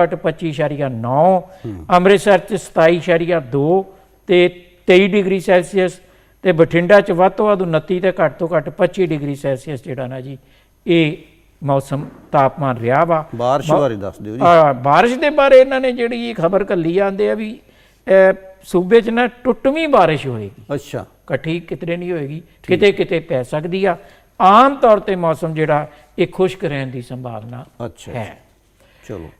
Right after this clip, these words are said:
Speaker 1: ਕਿਸਾਨ ਵੀਰੋ ਤੇ ਭੈਣੋ, ਤੁਸੀਂ ਜੇ ਸਾਨੂੰ ਕੋਈ ਸਾਡੇ ਪ੍ਰੋਗਰਾਮ ਦੇ ਸੰਬੰਧੀ ਸਵਾਲ ਕਰਨਾ ਚਾਹੁੰਦੇ ਹੋ, ਕੋਈ ਸੁਝਾਅ ਦੇਣਾ ਚਾਹੁੰਦੇ ਹੋ, ਸਾਨੂੰ ਤੁਸੀਂ ਖਤ ਲਿਖ ਸਕਦੇ ਆ, ਸਾਨੂੰ ਤੁਸੀਂ ਈਮੇਲ ਵੀ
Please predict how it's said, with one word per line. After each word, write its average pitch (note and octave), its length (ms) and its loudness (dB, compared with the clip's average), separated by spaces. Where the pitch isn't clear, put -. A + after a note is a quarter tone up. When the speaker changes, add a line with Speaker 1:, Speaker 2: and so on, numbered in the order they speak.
Speaker 1:
ਕਿਸਾਨ G#3+ 360 2
ਵੀਰੋ A#3+ 280 0
ਤੇ A#3 140 0
ਭੈਣੋ, G#3 300 -2
ਤੁਸੀਂ G#3 360 -6
ਜੇ G#3 180 0
ਸਾਨੂੰ F#3+ 400 -6
ਕੋਈ F#3+ 400 -2
ਸਾਡੇ E3 280 -4
ਪ੍ਰੋਗਰਾਮ E3+ 600 -6
ਦੇ E3+ 120 -6
ਸੰਬੰਧੀ D3+ 600 -10
ਸਵਾਲ E3 640 -2
ਕਰਨਾ E3 400 -6
ਚਾਹੁੰਦੇ D#3 400 -8
ਹੋ, D#3 140 -8
ਕੋਈ D3+ 220 -12
ਸੁਝਾਅ D3 600 -6
ਦੇਣਾ F3 320 -4
ਚਾਹੁੰਦੇ E3 440 -10
ਹੋ, D3+ 140 -10
ਸਾਨੂੰ F#3 320 -2
ਤੁਸੀਂ E3+ 280 -6
ਖਤ E3+ 360 -10
ਲਿਖ D3 220 -6
ਸਕਦੇ C#3+ 380 -10
ਆ, C#3 100 -10
ਸਾਨੂੰ E3+ 320 -2
ਤੁਸੀਂ E3 340 -10
ਈਮੇਲ E3+ 420 0
ਵੀ C#3+ 200 -8